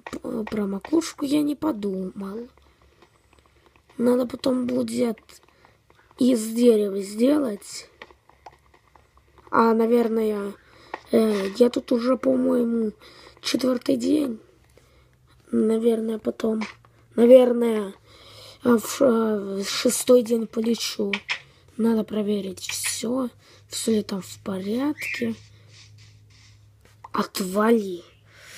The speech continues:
И отвали. Хороший ножик, кстати, получился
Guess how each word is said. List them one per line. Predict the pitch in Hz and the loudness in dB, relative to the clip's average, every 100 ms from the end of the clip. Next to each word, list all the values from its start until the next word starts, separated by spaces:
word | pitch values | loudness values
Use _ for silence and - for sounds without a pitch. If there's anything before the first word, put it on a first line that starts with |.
| - - _ _ _ - | -20 -20 _ _ _ -2
И | 240 | 0
отвали. | 202 - 220 240 226 214 214 - _ _ - - _ _ _ | -2 -6 -2 0 0 -2 -4 -12 _ _ -20 -20 _ _ _
Хороший | - - 220 220 262 240 311 | -14 -4 -2 0 0 -2 0
ножик, | 320 330 247 202 185 | 2 2 0 -4 -10
кстати, | - - 202 - | -12 -10 -10 -10
получился | 220 202 196 - 214 196 - 190 | -12 -10 -10 -6 -6 -6 -8 -10